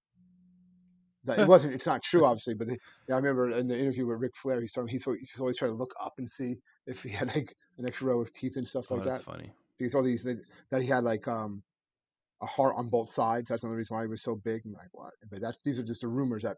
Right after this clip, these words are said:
Speaker 1: you know, came out at the time about him.
Speaker 2: Hmm. Any other, uh,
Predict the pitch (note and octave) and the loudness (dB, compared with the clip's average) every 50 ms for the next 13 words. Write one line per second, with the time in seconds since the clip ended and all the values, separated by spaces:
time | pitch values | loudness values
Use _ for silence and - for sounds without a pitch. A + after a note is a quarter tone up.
0 | _ _ A#2+ A2 G2 F2 - _ _ - _ - E3 D3+ D3+ C3+ B2+ A#2+ - A2 | _ _ -8 -8 -8 -10 -12 _ _ -18 _ -2 0 2 4 2 2 0 -2 -8
1 | - - B2+ B2 A#2 G#2+ F2+ F2 - _ _ _ _ _ _ _ _ _ - G2 | -10 -6 -4 -4 -4 -4 -8 -10 -16 _ _ _ _ _ _ _ _ _ -12 -10
2 | F2+ F2+ E2+ G2 G#2 - - _ _ _ _ _ _ - B3 A#3+ A3 - _ _ | -8 -8 -8 -10 -12 -18 -20 _ _ _ _ _ _ -10 -8 -8 -8 -10 _ _
3 | _ _ _ _ _ _ _ _ _ _ _ - - _ _ _ _ _ _ _ | _ _ _ _ _ _ _ _ _ _ _ -20 -20 _ _ _ _ _ _ _
4 | _ - F3+ F3 F3+ F#3+ G#3 G#3+ G#3 G3 G3 G3 G3 G3 G3 G3 F3 | _ 0 4 4 6 6 6 4 4 4 4 4 6 6 4 2 0